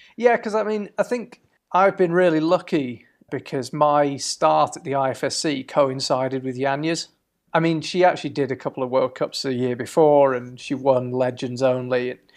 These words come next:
but she never won a World Cup. And I've been physically present for every event Janja's ever won.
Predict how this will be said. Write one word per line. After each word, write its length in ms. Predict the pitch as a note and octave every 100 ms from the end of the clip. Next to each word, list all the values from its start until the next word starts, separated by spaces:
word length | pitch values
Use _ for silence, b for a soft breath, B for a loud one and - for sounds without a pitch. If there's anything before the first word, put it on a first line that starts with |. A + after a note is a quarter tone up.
| b b b
but 100 | C3+
she 100 | D3+
never 240 | D3 D#3+
won 220 | D3+ D3 C#3
a 40 |
World 260 | C3 B2+ -
Cup. 280 | C#3+ - _ _ _ _ _ _ -
And 200 | B2+ C3
I've 320 | C3 C3 A#2 _
been 520 | - D#3 C3+ C3 C3 - _ _ _
physically 520 | - D#3 C#3 D3 C3
present 520 | F3 F3 B2+ A#2+ -
for 120 | -
every 420 | C#3 A#2+ B2+ C3 -
event 340 | C#3 C3+ B2+ -
Janja's 380 | C3+ C3 C3 B2+
ever 160 | A#2+
won. 380 | B2 C#3+ B2 A#2+